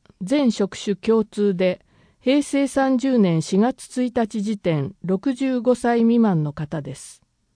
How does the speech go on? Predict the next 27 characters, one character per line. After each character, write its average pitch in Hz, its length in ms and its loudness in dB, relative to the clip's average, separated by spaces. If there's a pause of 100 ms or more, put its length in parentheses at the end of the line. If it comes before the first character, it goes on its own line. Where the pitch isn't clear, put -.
(1500)
番 277 320 2
号 294 200 6
を 185 120 4
つ - 100 -18
け 196 160 2
て、 - 320 -4 (100)
職 247 320 -2
種、 - 340 -2 (380)
受 208 160 2
験 277 300 4
資 - 160 -10
格、 160 480 -2 (180)
人 277 320 4
数 190 200 6
の 156 160 2
順 175 260 4
に 165 160 2
読 151 100 0
み 151 120 0
ま 147 160 -4
す。 - 280 -20 (2500)
一、 214 480 -2 (680)
一 214 180 0 (160)
般 269 260 4
事 247 180 4
務。 196 240 4 (920)
一 214 160 -2